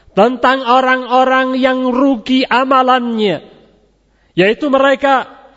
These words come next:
"Alladzina dhalla sa'yuhum fil hayati dunya." Mereka adalah orang-orang yang dalam kehidupan, menjalani kehidupan dunianya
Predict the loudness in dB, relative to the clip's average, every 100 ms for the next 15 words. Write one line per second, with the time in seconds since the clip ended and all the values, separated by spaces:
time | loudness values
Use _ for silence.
0 | _ _ -2 0 0 0 0 2 2 2
1 | 0 -2 -2 0 0 0 -2 -2 0 -2
2 | -2 0 2 0 -2 -6 -4 -2 0 0
3 | 0 -2 -6 -18 _ _ _ _ -2 0
4 | 2 0 0 0 0 0 0 0 0 0
5 | 0 0 0 0 0 -2 -4 -10 -16 -2
6 | 0 0 -4 -4 -2 -2 -2 0 -2 -4
7 | -12 -20 _ _ _ _ _ -2 0 2
8 | 2 2 -2 -4 -4 -2 -2 -4 -4 -2
9 | 0 0 0 -2 -2 -4